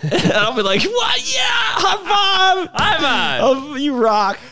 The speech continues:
Speaker 2: All right, well, let's go over what, what's
Speaker 1: Yeah,
Speaker 2: the
Speaker 1: so
Speaker 2: deal.
Speaker 1: why are we launching Yeah, You Like That?
Speaker 2: So
Speaker 1: So
Speaker 2: America Labs, so we launched the six Patriots Way flavors, the original Patriots Way flavors. Uh, we have two new flavors that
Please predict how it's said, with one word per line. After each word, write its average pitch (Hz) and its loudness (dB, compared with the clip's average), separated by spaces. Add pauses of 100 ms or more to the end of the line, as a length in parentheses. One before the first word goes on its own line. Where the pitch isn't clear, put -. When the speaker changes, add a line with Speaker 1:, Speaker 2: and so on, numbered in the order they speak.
(140)
Speaker 2:
All 165 0
right, 190 2
well, 175 4
let's 240 2
go 269 2
over 214 4
what, 170 2
what's 160 -2
Speaker 1:
Yeah, 175 2
Speaker 2:
the 151 2
Speaker 1:
so 151 2
Speaker 2:
deal. 123 2
Speaker 1:
why 208 2
are 185 4
we 143 0
launching 139 -2
Yeah, 120 0
You 110 -2
Like 110 -4
That? - -4
Speaker 2:
So 165 2
Speaker 1:
So 151 0
Speaker 2:
America 175 0
Labs, 147 0
so 151 0
we 143 0
launched 147 -2
the 120 -6 (100)
six - -8
Patriots 151 -6
Way 139 -2
flavors, 123 -6
the 117 -4
original 123 -6
Patriots 117 -8
Way 113 -8
flavors. 110 -10 (400)
Uh, 101 -4
we 123 -2
have 123 -4
two 170 -4
new 156 -6
flavors 131 -4
that 113 -4